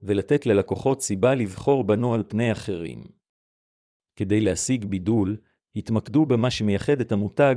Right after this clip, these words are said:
שלכם ובמה שמבדיל אתכם מאחרים בתעשייה שלכם. זהו את נקודות המכירה הייחודיות שלכם, U S P S, ושלבו אותן בשפת המיתוג שלכם.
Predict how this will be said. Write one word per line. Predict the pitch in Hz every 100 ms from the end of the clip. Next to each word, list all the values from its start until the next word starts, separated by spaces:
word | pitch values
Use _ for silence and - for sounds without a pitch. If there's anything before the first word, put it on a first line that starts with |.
| 113
שלכם | - 90 - 147 143
ובמה | 113 101 127
שמבדיל | - 104 95 95 147 139
אתכם | - 147 135
מאחרים | 113 98 - 113 151 151
בתעשייה | 131 113 104 113 104
שלכם. | 95 95 87 - 69 55 - _ _ _ _ _ _ _ _ _
זהו | 120 104 170 151
את | -
נקודות | 104 - 101 131 117
המכירה | 101 - 104 123
הייחודיות | 131 - 110 107 127 127
שלכם, | 98 87 - 76 58 - _ _ -
U | 101
S | 110 110 -
P | 98 92 82
S, | - - _ _ _ -
ושלבו | 101 - 101 98 151
אותן | 123 120 117
בשפת | 104 - 135 135
המיתוג | 113 110 - 101 90
שלכם. | 98 90 - 65